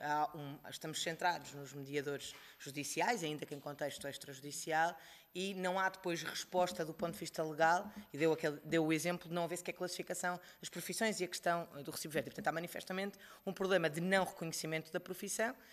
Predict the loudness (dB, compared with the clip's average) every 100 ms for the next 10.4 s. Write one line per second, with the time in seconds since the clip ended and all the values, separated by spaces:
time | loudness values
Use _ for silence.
0 | -12 -6 -6 -6 -10 -6 0 2 2 0
1 | 2 2 2 0 0 0 -2 -6 -2 2
2 | 2 0 -6 0 0 2 -2 -4 -8 -10
3 | -14 -18 -20 -20 -8 -2 0 0 -2 -2
4 | 0 2 2 0 -6 -6 -8 -18 -18 -16
5 | -16 -8 2 4 6 8 8 6 0 -2
6 | -2 -6 -8 -10 -6 -4 0 0 0 -6
7 | -8 -6 -4 -4 -6 -6 -4 -4 -2 -4
8 | -4 -10 -18 -12 -4 -2 0 0 0 0
9 | -2 -4 -12 -20 -20 -14 -4 -2 0 0
10 | 0 2 0